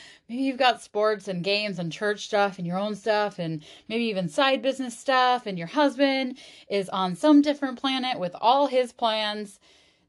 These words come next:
Do you feel like communication is gone between you and your spouse? And because of that,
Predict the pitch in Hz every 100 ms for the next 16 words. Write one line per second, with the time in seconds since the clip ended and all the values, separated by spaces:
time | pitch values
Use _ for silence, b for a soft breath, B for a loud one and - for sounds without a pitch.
0 | - 185 196 175 247 277 294 294 269 -
1 | 202 196 180 196 196 190 202 185 185 175
2 | 170 - 196 185 165 156 143 170 175 143
3 | - 156 _ _ 175 - 175 170 151 107
4 | - - 180 180 175 170 - 143 247 392
5 | - - 196 190 185 185 - 403 381 185
6 | 170 165 165 165 -